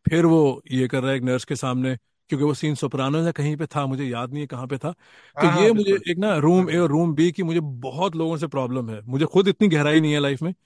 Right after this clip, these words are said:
Speaker 1: तो मुझे इतना पता है कौन फेक, कौन फॉल्स प्रॉफिट है। चाहे वो Twitter पे कोई लोग अपनी झक मार रहे हो, चाहे वो कोई फिल्म में, अब भाई वांगा तो बहुत बड़ा आदमी है कि उसने अपनी फिल्में बना दी तो हम कौन हैं,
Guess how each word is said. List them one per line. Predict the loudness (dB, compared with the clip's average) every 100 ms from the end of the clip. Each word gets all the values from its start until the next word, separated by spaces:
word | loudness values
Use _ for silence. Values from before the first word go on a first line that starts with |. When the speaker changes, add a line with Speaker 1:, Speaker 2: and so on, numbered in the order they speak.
| _ _
Speaker 1:
तो | -4
मुझे | 0 0
इतना | 2 0
पता | 0 -2
है | -2 -4
कौन | -4 -2 -2
फेक, | -6 -10 -2 -2 -2 _
कौन | -4 -4
फॉल्स | -2 -2 -2
प्रॉफिट | -2 -4 -4 -8
है। | -8 -12 _ _ _ _ _ -2
चाहे | 0
वो | 0
Twitter | 0 -2 0
पे | 0
कोई | 0
लोग | 0 0 -4 -12 -14
अपनी | -6 -4 -2
झक | -4 -2
मार | -2 0
रहे | 0 -2
हो, | -6 -8 _ _ -6
चाहे | -2 0 -2 -4 _ _ _
वो | -4 -2
कोई | 0 -2
फिल्म | -2 -2 0 2
में, | 0 -2 -4 -8 _ _ -12
अब | -8
भाई | -4 -2
वांगा | -2 -2
तो | -2
बहुत | -4 -4
बड़ा | -2 -2
आदमी | -2 -2
है | -2 -4
कि | -8
उसने | -8 -6
अपनी | -6 -6
फिल्में | -6 -4 -4
बना | -4 -4
दी | -6
तो | -6
हम | -6 -6
कौन | 0 2 2
हैं, | -2